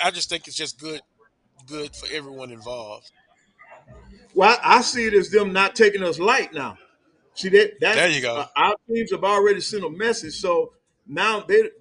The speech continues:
Speaker 2: they're not gonna go into these games thinking that we're gonna roll over. They'll be, they'll be better prepared, and, and they will watch it, because the next school doesn't wanna,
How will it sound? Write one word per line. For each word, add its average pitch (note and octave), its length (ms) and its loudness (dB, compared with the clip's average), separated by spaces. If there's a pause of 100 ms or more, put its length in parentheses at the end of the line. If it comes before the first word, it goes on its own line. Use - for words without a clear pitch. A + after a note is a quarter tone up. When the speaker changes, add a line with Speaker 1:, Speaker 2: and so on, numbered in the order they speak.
(260)
Speaker 2:
they're F3+ 140 2
not A3+ 180 -2
gonna G3+ 160 -4
go A#3 200 6
into G#3+ 160 -4
these G3 220 -8
games G3+ 380 -2
thinking G3+ 360 -6
that D#3+ 100 -16
we're F3+ 120 -10
gonna E3+ 240 -4
roll F#3 260 -2
over. G3+ 300 0 (380)
They'll G3 200 0
be, G3 160 -6 (260)
they'll F#3 140 0
be F#3 200 -10
better G#3 220 0
prepared, G3+ 560 -4
and, E3 160 -10 (120)
and D3 140 -6
they F3+ 120 0
will E3 240 -2
watch G3+ 340 -4
it, D#3+ 100 -14
because E3 340 -6
the D#3 160 -10
next F#3 260 -6
school A3 440 -12 (300)
doesn't F3+ 200 -6
wanna, F#3 240 -6